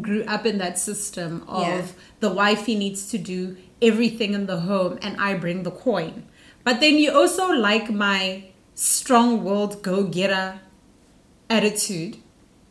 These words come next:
Speaker 1: and character, but it needs to be minimized. It needs to be
Speaker 2: Yeah.
Speaker 1: enough,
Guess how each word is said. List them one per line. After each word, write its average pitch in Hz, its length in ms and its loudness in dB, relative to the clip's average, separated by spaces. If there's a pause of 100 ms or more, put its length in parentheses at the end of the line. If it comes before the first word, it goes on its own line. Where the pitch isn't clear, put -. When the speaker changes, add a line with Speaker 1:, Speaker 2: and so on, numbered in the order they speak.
(680)
Speaker 1:
and 214 200 0
character, 220 680 0 (1080)
but 233 460 2 (840)
it 226 200 4
needs 277 320 10
to 277 60 4
be 254 140 10
minimized. 220 760 6
It 220 140 0
needs 233 340 6
to 226 100 8
be 226 80 10
Speaker 2:
Yeah. 202 240 6
Speaker 1:
enough, - 840 -6